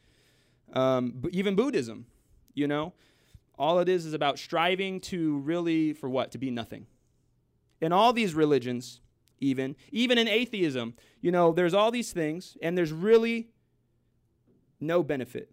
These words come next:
There's no personal God. There's no guarantee for your hope. Even in Islam, there's no guarantee you're gonna go to heaven. Your best chance is to die in the jihad and hope that Allah was happy with your sacrifice. Hope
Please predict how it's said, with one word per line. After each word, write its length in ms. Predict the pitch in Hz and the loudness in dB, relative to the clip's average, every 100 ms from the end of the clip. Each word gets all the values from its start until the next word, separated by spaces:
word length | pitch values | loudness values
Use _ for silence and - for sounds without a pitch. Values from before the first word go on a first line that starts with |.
| _ _ | _ _
There's 160 | 135 135 | -4 -2
no 180 | 170 185 | 0 0
personal 500 | - 190 185 208 175 | 0 -6 -6 -6 -2
God. 360 | 131 120 151 - _ _ _ _ _ _ _ _ _ - | -2 -2 -6 -16 _ _ _ _ _ _ _ _ _ 0
There's 200 | 160 156 | 0 2
no 220 | 175 190 | 2 2
guarantee 600 | 143 151 175 190 - 185 | 4 0 0 -4 -8 -10
for 140 | - | -6
your 140 | 165 170 | -4 -2
hope. 280 | 127 131 _ _ _ _ | -2 -4 _ _ _ _
Even 280 | 170 214 233 | -6 -2 0
in 100 | 226 | 0
Islam, 420 | 208 214 143 131 | 0 0 0 -2
there's 200 | 175 214 | 0 -2
no 140 | 220 214 | 0 -2
guarantee 360 | 214 214 202 | -2 -2 -4
you're 100 | 208 | -8
gonna 160 | 180 170 | -6 -6
go 80 | 165 | -4
to 60 | |
heaven. 260 | 143 127 - _ _ _ _ | -6 -8 -12 _ _ _ _
Your 140 | 180 160 | 0 2
best 340 | 190 208 - | 2 0 -4
chance 540 | - 214 131 - - _ _ _ _ _ - | -2 0 -2 -4 -20 _ _ _ _ _ -12
is 140 | 127 | -6
to 100 | 131 | -4
die 540 | 123 147 165 180 196 _ _ _ _ _ _ - | 0 2 2 0 -6 _ _ _ _ _ _ -8
in 80 | 147 | -4
the 80 | 143 | -4
jihad 540 | 160 143 131 110 135 _ _ _ - | -4 -2 -4 -4 -10 _ _ _ -12
and 100 | 120 | -4
hope 220 | 139 156 | -2 -2
that 140 | 135 135 | -2 0
Allah 260 | 131 135 | 0 0
was 140 | 123 120 | -2 -4
happy 440 | 127 110 110 - _ _ _ - | -6 -6 -10 -18 _ _ _ -16
with 120 | - | -12
your 80 | 113 | -10
sacrifice. 440 | 120 110 - 120 | -10 -12 -12 -12
Hope 380 | - 196 143 - | -2 0 0 -4